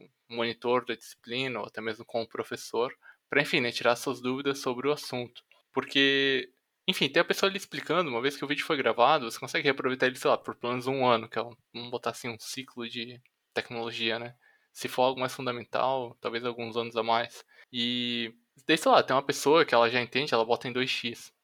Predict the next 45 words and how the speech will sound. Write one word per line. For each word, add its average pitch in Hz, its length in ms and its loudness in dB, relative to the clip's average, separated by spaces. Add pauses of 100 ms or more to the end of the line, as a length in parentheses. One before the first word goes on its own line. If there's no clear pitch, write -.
né? 120 280 -6
A 113 40 -4
pessoa - 340 -4
que - 60 -14
talvez 120 180 -4
não 120 80 -8
entende, 135 280 -4
ela 117 100 -2
bota 113 220 -2
lá 120 120 2
em 120 60 -6
um, 127 160 -8 (220)
um 123 200 -10
x 139 320 -4
e 139 60 -6
fica - 240 0
voltando 135 520 -2
no 131 100 -6
tempo, 123 420 -4
né? 127 140 -18
Sei 123 180 -4
lá, 120 260 -4 (100)
algo 120 200 -6
nesse 120 180 -12
sentido. - 360 -10 (340)
E 120 560 -2 (320)
depois, 143 500 6
né, 113 120 0
o 113 100 0
tempo 139 440 -2
que 131 260 -4
acaba 131 320 4
sobrando, 143 480 2
você - 160 -4
poderia 131 340 0
tá 135 100 0
utilizando 127 400 -2
numa 131 140 -4
atividade 127 420 2
que - 120 -18
talvez 123 300 -2
ela 123 220 4
é 120 60 -4 (140)
muito 131 240 -8
mais 123 680 2